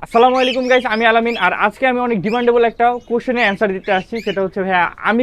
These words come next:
কিভাবে সফট ফুড বানাই। Actually, সফট ফুড জিনিসটা হচ্ছে পার্সোনাল ম্যাটার, কিভাবে আপনি আপনার পাখিকে খাওয়াবেন বা আপনি আপনার পাখিকে কিভাবে কেয়ার করতেছেন সেটার উপর ডিপেন্ড করে। So, কিছু কিছু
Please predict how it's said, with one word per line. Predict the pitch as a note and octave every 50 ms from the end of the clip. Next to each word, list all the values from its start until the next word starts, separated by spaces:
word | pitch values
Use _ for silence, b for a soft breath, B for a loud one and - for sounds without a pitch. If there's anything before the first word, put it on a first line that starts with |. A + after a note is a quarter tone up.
| A#3+ G3+
কিভাবে | A#3+ G#3+ G#3 F#3+ F3+ -
সফট | F3 D#3 - -
ফুড | D#3 C3+ B2
বানাই। | C3+ B2 A2+ A2+ - - - - - - - - - - - -
Actually, | F3 - B3 B3 B3 A3+ -
সফট | G#3+ G#3 G3 -
ফুড | C4 C#4 A3 A3+
জিনিসটা | C4 C4 C4 - C4 A#3+
হচ্ছে | A#3+ A#3+ - C4 B3 -
পার্সোনাল | G3+ G3 G3 A3+ A3+ A3+ A3+ A3+ G#3+
ম্যাটার, | G3+ F#3+ - G#3+ A3+ -
কিভাবে | A3+ G3 G#3 G#3+ G#3 G#3 G3
আপনি | G3 G3 G3+ F#3+
আপনার | F#3+ G3 F#3 G3+
পাখিকে | F#3+ F3+ G3+ F3+ F#3+ F3 D#3+
খাওয়াবেন | F#3 F3 E3+ F3+ F#3+ F#3 E3+
বা | E3+ E3+
আপনি | F3 F#3+ G3+
আপনার | F3+ F3 G3+ G3 -
পাখিকে | G#3 G3 G#3+ F#3+ G#3 G#3+ G3 -
কিভাবে | G#3 F#3 G#3 F#3+ F#3+ F3+ -
কেয়ার | F#3 E3+ E3 E3
করতেছেন | F#3+ E3+ - F#3 - G3+ F3+ -
সেটার | E3+ D#3 D#3+ E3 D#3+
উপর | D3+ D#3+ D#3 C#3+
ডিপেন্ড | C#3 - D3+ D3 C#3 -
করে। | D3 E3+ A3 b b b b b b b b _
So, | - G#3 -
কিছু | C4 A#3+ C4+ C4+
কিছু | B3+ B3